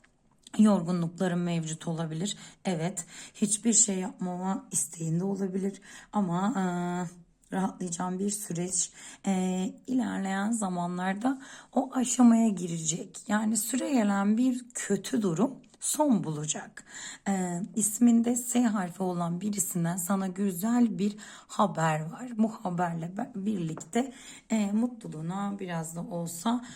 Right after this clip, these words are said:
mutluluk katacaksın. Evet, para konusunda çok sıkılıp bunalmışsın. İş, kariyer olarak kendini hep geri plana atmışsın. Monotonluk sana göre değil. Aynı şeylerden çok çabuk sıkılıyorsun. Yaratıcı bir insansın. Parate-,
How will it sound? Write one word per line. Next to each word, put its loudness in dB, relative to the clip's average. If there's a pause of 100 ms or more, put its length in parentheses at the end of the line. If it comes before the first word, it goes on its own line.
(160)
mutluluk -4
katacaksın. -4 (840)
Evet, 6 (260)
para 4
konusunda 2
çok 0
sıkılıp -6
bunalmışsın. -2
İş, 2
kariyer 2
olarak -4
kendini -2
hep 0
geri -4
plana -2
atmışsın. -4
Monotonluk 2
sana 4
göre 0
değil. 0 (460)
Aynı 4
şeylerden -4
çok -8
çabuk -8
sıkılıyorsun. -10
Yaratıcı -4
bir -8
insansın. 4
Parate-, 0